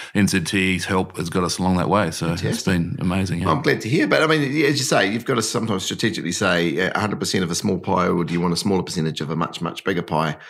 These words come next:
Speaker 2: You know, make those kind of strategy cho-, choices.
Speaker 1: Yeah.
Speaker 2: Yeah. Oh, that's fantastic. Uh, it, but that's not the only kind of big, bold move you made, because you, s-, you, you know, you're a clothing brand, you're making amazing men's,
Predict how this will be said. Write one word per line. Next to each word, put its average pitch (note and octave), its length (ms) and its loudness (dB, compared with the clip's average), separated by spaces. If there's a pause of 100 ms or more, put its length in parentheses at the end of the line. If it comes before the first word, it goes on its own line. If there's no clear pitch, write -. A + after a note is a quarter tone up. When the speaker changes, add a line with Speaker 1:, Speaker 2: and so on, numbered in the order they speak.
(420)
Speaker 2:
You F#2+ 60 -4
know, F2+ 40 0
make F2+ 220 0
those - 360 -2 (200)
kind F2 140 -6
of D#2+ 60 -4
strategy F2+ 400 0
cho-, E2 220 -2
choices. - 600 -2 (100)
Speaker 1:
Yeah. E3 160 2 (300)
Speaker 2:
Yeah. G#2 460 2
Oh, A#2+ 80 2
that's B2+ 200 2
fantastic. C3+ 580 0 (280)
Uh, E3+ 240 4
it, E3 220 0
but E3+ 200 2
that's - 340 -2
not F#3+ 160 2
the C#3+ 100 0
only D#3 300 2
kind D#3 200 2
of A2 140 -2
big, A#2 240 -2
bold A#2+ 280 2
move A2 260 0
you A2 80 -2
made, A2+ 280 0
because A#2+ 280 -2
you, B2 60 -2
s-, - 220 -6
you, B2+ 140 -2
you A#2+ 240 0
know, G#2 80 2
you're A2 220 2
a - 20 -8
clothing D3+ 360 2
brand, C#3 340 2
you're A2+ 80 0
making A2+ 320 -2
amazing A2+ 480 0
men's, A2 400 0